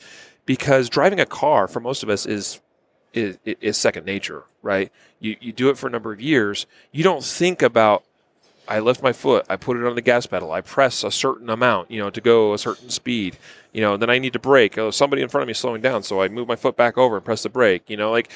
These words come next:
you don't think about it, right? You don't even think about turning the steering wheel. You don't think about, you know, putting it into the drive or putting it into reverse. Like,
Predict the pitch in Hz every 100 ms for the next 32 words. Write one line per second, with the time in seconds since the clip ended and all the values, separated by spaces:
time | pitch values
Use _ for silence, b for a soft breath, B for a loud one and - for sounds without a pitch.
0 | B B 180 202 _ - 285 - - 76
1 | 64 - - 101 160 - b b b 165
2 | 214 208 160 190 180 175 165 - - 165
3 | 165 147 - - 156 175 107 101 160 139
4 | - 165 175 147 139 147 143 b b b
5 | 131 123 - 165 160 156 156 147 120 120
6 | 120 151 131 92 90 - 143 151 143 127
7 | 127 127 156 117